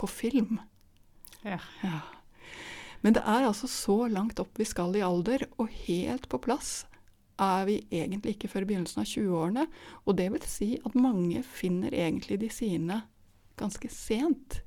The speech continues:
Speaker 1: i forhold til hva vi tror. De finner dem altså på, eh, første jobben eller på utdannelsen etter videregående.
Speaker 2: Mm. Ikke sant? Det er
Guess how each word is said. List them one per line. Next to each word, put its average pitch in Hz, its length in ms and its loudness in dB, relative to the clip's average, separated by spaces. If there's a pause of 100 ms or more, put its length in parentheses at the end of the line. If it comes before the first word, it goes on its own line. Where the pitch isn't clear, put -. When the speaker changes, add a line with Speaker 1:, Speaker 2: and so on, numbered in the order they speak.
(160)
Speaker 1:
i 220 80 2
forhold 185 320 -2
til 175 100 -2
hva 165 100 -2
vi 185 100 -4
tror. 160 280 -2 (580)
De 202 80 0
finner 175 280 -2
dem 190 120 -4
altså 180 340 -2 (480)
på, 196 160 2 (180)
eh, 190 680 0
første 196 340 -2
jobben 175 460 2
eller 175 320 0
på 175 340 4 (560)
utdannelsen 175 840 2
etter - 420 -2
videregående. 170 600 -2 (1120)
Speaker 2:
Mm. 196 300 -4 (2000)
Ikke 202 140 -4
sant? 247 240 -2
Det 240 100 0
er 214 300 2